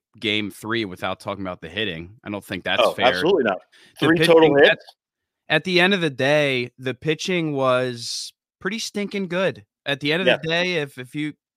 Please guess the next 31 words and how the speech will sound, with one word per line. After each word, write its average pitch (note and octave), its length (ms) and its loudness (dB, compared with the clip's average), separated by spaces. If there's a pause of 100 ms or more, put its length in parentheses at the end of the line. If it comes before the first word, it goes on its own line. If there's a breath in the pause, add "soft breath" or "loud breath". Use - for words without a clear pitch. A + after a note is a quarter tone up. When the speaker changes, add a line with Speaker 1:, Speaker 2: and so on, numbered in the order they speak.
(160)
Speaker 1:
if C3+ 160 -20
you D#3 200 -6
let E3 180 -6
up D#3+ 200 -4
two F3 220 -8
runs D3+ 360 -4
by D3 200 -2
this C#3+ 200 -8
team, D3+ 400 -6
you C#3 120 -6
expect C#3 460 -8
to, C3+ 240 -4 (300)
you C3+ 100 -6
expect C#3+ 360 -6
that C3+ 200 -2
game A2+ 380 -8 (100)
to C3 100 -12
not B2 240 -4
even A#2+ 180 -12
be A#2 140 -14
close, C#3+ 360 -12
especially A2+ 460 -12
when G#2+ 180 -10
you're G#2 100 -12
going A2 260 -10
against A2 320 -12
a G#2 40 -20
guy G#2+ 200 -10
like G2+ 220 -14
Brandon G#2 260 -12
Pfaadt, A2+ 280 -6